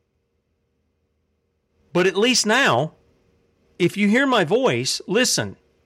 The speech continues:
I'm giving you the word of the king that you're su-, to submit to. Don't tell me Jesus loves you while you are sodomizing another man,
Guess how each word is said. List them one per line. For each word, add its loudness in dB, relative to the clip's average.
I'm 0
giving 0
you 0
the 0
word 0
of 0
the -2
king 0
that -6
you're -2
su-, -6
to -8
submit -4
to. -8
Don't 2
tell 0
me -2
Jesus -2
loves -2
you -2
while 0
you -2
are 0
sodomizing 0
another 0
man, -4